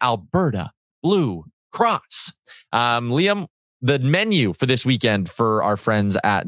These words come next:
DoorDash, it's a pretty small N H L slate tonight, so nothing really crazy going on. Um, like, yeah, actually, Flames Leafs should be kinda good, I guess.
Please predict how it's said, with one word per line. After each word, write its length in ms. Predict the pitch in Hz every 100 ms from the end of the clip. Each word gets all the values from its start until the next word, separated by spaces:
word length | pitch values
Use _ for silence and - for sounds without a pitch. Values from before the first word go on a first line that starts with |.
| 98
DoorDash, 480 | 113 107 110 120 139
it's 120 | 135
a 40 | 143
pretty 240 | - 220
small 540 | 233 - 139 143 143 -
N 140 | 131
H 240 | 127 104 101
L 180 | 107
slate 400 | 127 135 147 147 101 - -
tonight, 360 | - 151 170 170
so 300 | - 127 117
nothing 640 | 117 127 147 - 131 113
really 480 | 90 85 104 117 139
crazy 460 | 123 147 143 131 139
going 340 | 143 143 139
on. 300 | 139 143 156 - _ _
Um, 640 | 107 107 98 95 92 87 - _ _ _ _ _
like, 160 | 110 101
yeah, 180 | 127 98
actually, 420 | 98 - 113 76 - _
Flames 400 | - 147 196 117
Leafs 300 | 101 139 -
should 180 | - 90
be 80 | 92
kinda 260 | 98 85
good, 220 | 92 90
I 80 | 90
guess. 400 | 92 98 143 -